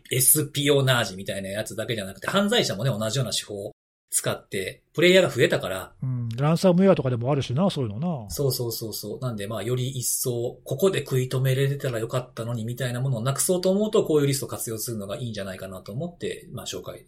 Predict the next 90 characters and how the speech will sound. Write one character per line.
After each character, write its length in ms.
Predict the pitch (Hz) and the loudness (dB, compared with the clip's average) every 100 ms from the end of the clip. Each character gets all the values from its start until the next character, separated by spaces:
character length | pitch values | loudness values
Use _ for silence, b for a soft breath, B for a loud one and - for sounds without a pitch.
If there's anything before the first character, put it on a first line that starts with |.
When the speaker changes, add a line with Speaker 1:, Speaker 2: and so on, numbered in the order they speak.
| - | -12
Speaker 1:
紹 320 | - - 117 | -8 -4 -4
介 160 | 107 107 | -4 -6
と 80 | 107 | -6
い 20 | |
う 40 | |
か、 140 | 92 - _ _ _ _ | -8 -12 _ _ _ _
調 240 | - 131 117 | -4 0 4
べ 80 | |
直 160 | 123 127 | 6 6
し 80 | - | 6
た 60 | |
の 120 | 160 220 | 6 6
を 60 | |
紹 160 | - 107 | 4 -2
介 160 | 90 | -6
し 80 | - | -8
ま 80 | - | -8
し 80 | - | -8
た。 100 | - _ _ _ - | -10 _ _ _ -6
Speaker 2:
な 80 | 208 | -4
ん 20 | |
か 100 | 170 | 2
ま 140 | 190 147 | 4 4
あ 40 | |
ね、 120 | 151 | 2
こ 140 | - 175 | 2 6
れ、 340 | 180 185 - - | 6 6 0 -6
あ 100 | 160 | -2
の、 300 | 160 156 - - | 0 0 -4 -2
メ 220 | 165 175 | 2 2
ー 20 | |
ル 60 | 170 | 4
だ 80 | 175 | 2
っ 120 | - | 2
た 120 | 131 | -2
り、 260 | 117 113 - - | 0 -4 -6 -4
ア 120 | 139 | 0
ー 20 | |
ル 80 | 139 | 0
エ 40 | |
ス 80 | 131 | 0
エ 40 | 147 | -2
ス 60 | |
だ 120 | - | -2
っ 40 | - | -4
た 120 | 123 | -6
り、 180 | 113 113 - | -8 -8 -6
ま 80 | 156 | -4
あ、 20 | |
い 40 | |
ろ 100 | 165 | -2
い 40 | 160 | 2
ろ 100 | 165 | 0
ア 20 | |
ッ 40 | |
プ 180 | - 160 | 0 -2
デ 140 | 160 | 0
ー 40 | 160 | 0
ト 120 | 156 | -2
を 20 | |
受 80 | 147 | -2
け 80 | 151 | -2
取 200 | 151 147 | -2 -2
る 60 | |
手 60 | 165 | 0
段 240 | 139 110 | -2 -2
が 120 | 104 110 | -4 -4
あ 60 | |
る 80 | 117 | -4
か 100 | 120 | -6
ら、 200 | 104 98 - _ _ _ _ _ _ | -6 -10 -16 _ _ _ _ _ _
ま 120 | 233 | -2
あ、 40 | 196 | 0
参 240 | 220 240 | 0 0
考 200 | - 254 | 0 0
の 80 | 240 | 2
一 160 | - 247 | 0 0
つ 120 | 160 | 2
に 100 | 120 | 0
は 220 | 107 98 _ | 0 -4 _
な 120 | 139 139 | -2 -2
る 80 | |
よ 140 | 117 101 | -2 -2
ね。 240 | 160 175 | -2 -2
Speaker 1:
う 60 | 170 | -2
ん。 200 | 123 - _ _ _ _ _ _ _ _ | -4 -4 _ _ _ _ _ _ _ _
ぜ 120 | - 110 | -12 -10
ひ 120 | 101 | -10
ぜ 100 | - | -12
ひ、 260 | - - | -14 -18